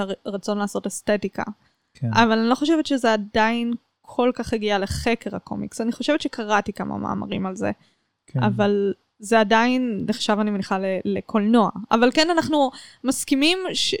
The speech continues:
Speaker 1: שזה לא לגמרי קומיקס, אבל... כן קומיקס.
Speaker 2: כן, אפשר לראות הרבה מההשפעות מה-, מחומר המקור, definitely. אה, אני חושב שפשוט ה-, ה-,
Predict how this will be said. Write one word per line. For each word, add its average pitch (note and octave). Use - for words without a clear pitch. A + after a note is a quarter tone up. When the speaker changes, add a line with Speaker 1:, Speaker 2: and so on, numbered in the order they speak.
Speaker 1:
שזה A3
לא A#3+
לגמרי E4+
קומיקס, G4
אבל... G3+
כן A#3
קומיקס. -
Speaker 2:
כן, F3+
אפשר B3+
לראות C#4
הרבה F#3+
מההשפעות F#3
מה-, A#2
מחומר A2+
המקור, G#2+
definitely. C3+
אה, A#2+
אני D3
חושב G3
שפשוט G#3+
ה-, F#3+
ה-, D3